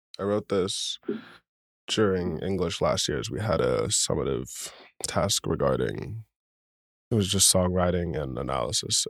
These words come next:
and whatnot. Um, so I wrote it regarding the song, uh, All Right by Kendrick Lamar. Um, and yeah, I'll just go ahead. <clears throat>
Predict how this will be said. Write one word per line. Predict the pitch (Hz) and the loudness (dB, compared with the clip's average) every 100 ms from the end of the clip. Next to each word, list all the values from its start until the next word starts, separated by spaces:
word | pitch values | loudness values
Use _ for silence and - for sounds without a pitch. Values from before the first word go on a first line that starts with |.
| - | -4
and | 53 - | -4 -4
whatnot. | 60 52 50 - - _ _ - | -4 -4 -6 -8 -20 _ _ -2
Um, | 90 85 85 90 104 123 _ _ _ _ _ | 2 2 0 -2 -6 -14 _ _ _ _ _
so | - 113 | 4 8
I | |
wrote | 104 104 117 | 8 10 10
it | 120 110 | 10 8
regarding | 104 104 98 95 | 6 6 6 6
the | 92 | 4
song, | - 95 92 90 87 80 | 4 4 4 4 0 -2
uh, | 80 85 - | -2 -2 0
All | 87 85 | -2 0
Right | 87 90 - | 2 2 0
by | 69 64 | -2 -2
Kendrick | - 82 82 | -2 -4 -4
Lamar. | 80 90 139 - - _ _ _ _ | -2 0 0 -4 -18 _ _ _ _
Um, | - - 151 147 - 101 101 _ _ _ _ _ - | 2 4 2 0 -8 -12 -18 _ _ _ _ _ -10
and | 50 50 - - | -8 -10 -12 -10
yeah, | - - - | -10 -10 -14
I'll | |
just | - - - _ _ _ _ _ _ _ | -14 -16 -18 _ _ _ _ _ _ _
go | - | -6
ahead. | - - - - - | -6 -10 -2 4 6
<clears throat> | - | 4